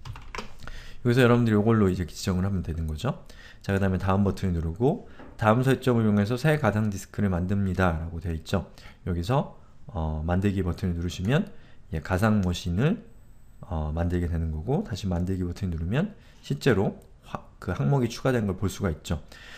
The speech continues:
이렇게 해서 우분투 언더바 쇼라고 하는 가상 머신이 만들어진 겁니다. 그럼 이 가상, 가상 머신 위에서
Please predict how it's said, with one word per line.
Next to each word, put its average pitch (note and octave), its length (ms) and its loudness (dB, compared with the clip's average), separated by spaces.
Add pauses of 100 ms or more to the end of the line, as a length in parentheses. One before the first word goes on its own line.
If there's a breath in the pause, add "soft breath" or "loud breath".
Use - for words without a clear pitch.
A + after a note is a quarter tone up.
(160 loud breath)
이렇게 C#3+ 220 6
해서 C#3 160 4
우분투 D3 500 4
언더바 B2+ 320 6
쇼라고 C#3+ 480 4
하는 C3+ 400 2 (280 loud breath)
가상 C#3 440 6
머신이 A#2+ 460 4
만들어진 F#2 480 0
겁니다. D2+ 380 -6
그럼 F2+ 200 0
이 F2 100 0
가상, G2+ 360 0
가상 G#2 320 2
머신 F#2 300 0
위에서 E2+ 520 0